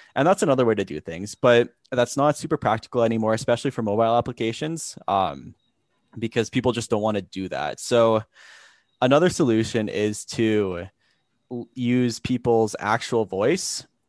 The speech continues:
and then have some way of tuning a model to match that. Though that's not always practical because sometimes, or to, to do that, you need to know the,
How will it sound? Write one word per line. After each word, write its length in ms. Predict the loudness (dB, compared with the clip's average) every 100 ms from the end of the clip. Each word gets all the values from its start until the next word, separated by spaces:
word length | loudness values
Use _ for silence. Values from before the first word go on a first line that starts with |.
| _ -8
and 240 | -6 -4
then 440 | -2 -2 -2 -8 -14 _ _ _ _ _ _ -8
have 280 | 0 0 0
some 220 | 0 0
way 200 | 2 2
of 120 | 2
tuning 380 | -2 -4 -2 -2
a 20 |
model 320 | -2 -2 -2 -4
to 140 | -6
match 340 | -6 -8 -8
that. 340 | -10 -10 -10 -14 _ _ _ _
Though 120 | 2
that's 200 | 2 2
not 140 | 0 2
always 240 | 2 0
practical 520 | 0 0 -2 -2 -2
because 680 | -2 -2 0 0 -2 -6 -14 -20 _ _ _
sometimes, 840 | 0 0 2 2 2 -2 -8 -14 _ _
or 160 | -2 -2
to, 320 | 0 0 0
to 120 | 0
do 180 | -4 0
that, 180 | 2 2
you 80 | 0
need 160 | -2
to 100 | 0
know 180 | 2 2
the, 420 | 4 2 0 -8